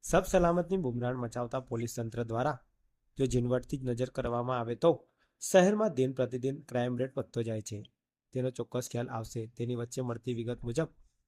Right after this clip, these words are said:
બાયલી વિસ્તારના સન ફાર્મા રોડ પર આવેલા જૈન દેરાસરમાં મોડી રાત્રે બે પોઇન્ટ ત્રીસ વાગ્યા પછી ત્રણ તસ્કરો ચોરી કરવા માટે ઘૂસ્યા હતા. મંદિરમાં ભગવાનના પૂજાના વાસણ તેમજ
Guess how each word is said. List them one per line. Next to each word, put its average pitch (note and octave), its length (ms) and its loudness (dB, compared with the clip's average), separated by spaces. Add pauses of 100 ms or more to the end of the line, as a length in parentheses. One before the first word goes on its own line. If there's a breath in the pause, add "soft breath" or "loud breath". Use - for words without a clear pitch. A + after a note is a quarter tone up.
બાયલી D#3 360 8
વિસ્તારના F#3+ 360 2
સન A#2+ 240 -2
ફાર્મા A#2+ 340 -2
રોડ A#2+ 220 -4
પર B2 120 -4
આવેલા A#2+ 340 -2
જૈન A#2 280 -6
દેરાસરમાં A#2+ 640 -4 (360)
મોડી D#3+ 280 6
રાત્રે G3 320 2
બે C3 160 2
પોઇન્ટ B2+ 280 -2
ત્રીસ A#2+ 220 -2
વાગ્યા A#2+ 320 -2
પછી D#3+ 240 0 (420)
ત્રણ F#3 180 4
તસ્કરો C#3 440 -2
ચોરી B2 260 0
કરવા B2 260 -2
માટે A#2+ 260 -2
ઘૂસ્યા A#2 360 -4
હતા. G#2 180 -12 (560)
મંદિરમાં F#3 460 4
ભગવાનના B2+ 440 0
પૂજાના A#2+ 440 -4
વાસણ A#2 320 -4
તેમજ A#2+ 240 -4